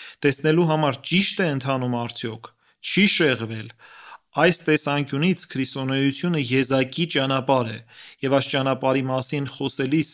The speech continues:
նկատի չունենք աղանդավորների կողմից քրիստոնեության խեղաթյուրումները, այլ միայն ուղղափառ ճանապարհը, այսինքն՝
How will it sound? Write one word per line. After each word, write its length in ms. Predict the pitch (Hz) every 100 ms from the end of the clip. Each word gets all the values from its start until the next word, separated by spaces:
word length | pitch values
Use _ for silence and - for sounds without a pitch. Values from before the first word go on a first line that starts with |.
| - - - -
նկատի 420 | 139 139 131 139
չունենք 460 | - 139 170 165 -
աղանդավորների 840 | 131 127 135 131 127 131 123 131 131
կողմից 540 | 143 123 120 131 123 - -
քրիստոնեության 920 | - - 135 139 131 131 123 135 131
խեղաթյուրումները, 1000 | 127 135 123 127 - 131 127 131 123 107 113 _ - - _
այլ 220 | 135 135
միայն 400 | 127 135 131 127 -
ուղղափառ 640 | - 120 127 131 - 143 127
ճանապարհը, 720 | - 113 110 107 110 104 107 - - - -
այսինքն՝ 520 | 123 120 147 135 135